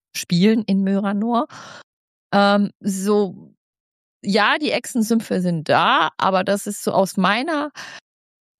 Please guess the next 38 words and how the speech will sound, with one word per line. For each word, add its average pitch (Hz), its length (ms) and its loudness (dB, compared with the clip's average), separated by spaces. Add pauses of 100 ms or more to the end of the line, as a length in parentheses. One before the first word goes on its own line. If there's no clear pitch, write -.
ja, 247 220 6
ich, 214 200 0
ich - 200 -8
bin 240 240 -2
halt 208 240 0
so, 214 220 0
so, 202 320 0
so 202 180 -4
ein, 196 300 0 (680)
entweder 185 460 4
irgendwo 170 640 2
aus - 200 -2
dem 190 240 2
Norden 196 320 4
stammende 220 500 -2
Aventurier 196 720 2
oder 175 240 2
so, 180 160 0
so 180 140 2
ein 180 100 6
Mittelreich-Aventurier, 156 1200 0
so - 340 -4 (100)
ganz, 170 340 -2 (100)
ganz 175 280 0
typisch. 170 520 0
Ich, - 300 -10
ich - 200 -14
hab - 160 -6
ja 160 80 2
immer 180 260 0
schon 175 220 -2
liebend 170 260 0
gerne 170 220 0
entweder 160 260 0
Zwerge - 300 -2
oder 156 160 2
Menschen 147 340 0
gespielt. 143 540 0